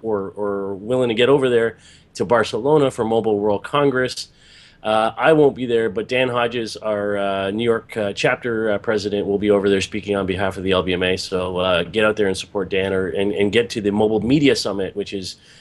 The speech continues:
an event that's basically happening at, at Mobile World Congress, um, uh, that we're, uh, we're, we're, we're supporting. So, yeah.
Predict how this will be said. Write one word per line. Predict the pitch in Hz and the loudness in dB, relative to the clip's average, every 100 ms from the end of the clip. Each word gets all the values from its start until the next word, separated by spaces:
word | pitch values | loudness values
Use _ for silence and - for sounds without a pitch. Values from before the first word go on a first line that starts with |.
| - | -2
an | 104 | 0
event | 98 110 | 2 0
that's | 110 - - - - | -2 -16 -18 -20 -14
basically | 107 113 - 104 | -4 -4 -2 -4
happening | 98 117 107 101 87 | -2 -2 -2 -8 -8
at, | 101 101 _ - | -8 -10 _ -10
at | 104 | -8
Mobile | 95 95 92 | -8 -10 -8
World | 90 87 | -10 -10
Congress, | 95 90 87 82 - | -10 -10 -10 -12 -10
um, | 92 85 85 82 80 - _ 92 | -6 -6 -6 -8 -10 -20 _ -8
uh, | 87 87 | -6 -6
that | 80 | -4
we're, | 92 92 90 | -2 0 0
uh, | 85 | 0
we're, | 90 87 82 101 | 0 -2 -2 -2
we're, | 98 | -4
we're | 71 76 104 | -4 -2 0
supporting. | - - 92 - 80 | 0 -4 -4 -4 -8
So, | 90 73 | -8 -4
yeah. | 85 | -4